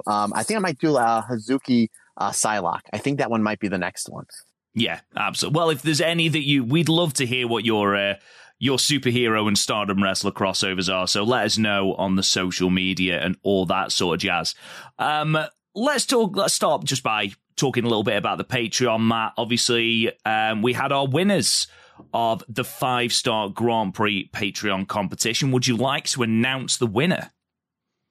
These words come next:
Speaker 1: Yeah, Andrew Watt, he is our winner from the five-star Grand Prix. And, uh, what it was, it was four categories. So what you have to do is you have your overall winner. You have to have the blue, which was Julia, the blue block winner,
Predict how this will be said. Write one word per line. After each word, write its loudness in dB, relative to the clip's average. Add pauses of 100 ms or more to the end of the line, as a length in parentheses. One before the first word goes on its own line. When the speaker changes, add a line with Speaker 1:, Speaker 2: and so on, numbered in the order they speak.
(140)
Speaker 1:
Yeah, 2
Andrew 2
Watt, 2 (100)
he 2
is 2
our 0
winner 0
from -2
the -2
five-star -2
Grand -2
Prix. 0 (120)
And, 0
uh, 0 (380)
what 0
it 0
was, 2
it -2
was -2
four -2
categories. 0
So 0
what 0
you 0
have -2
to -8
do 0
is 2
you 0
have 0
your -2
overall 2
winner. 0 (340)
You 2
have 2
to -6
have -2
the -2
blue, 0
which -2
was 2
Julia, 4
the 0
blue 4
block 0
winner, 0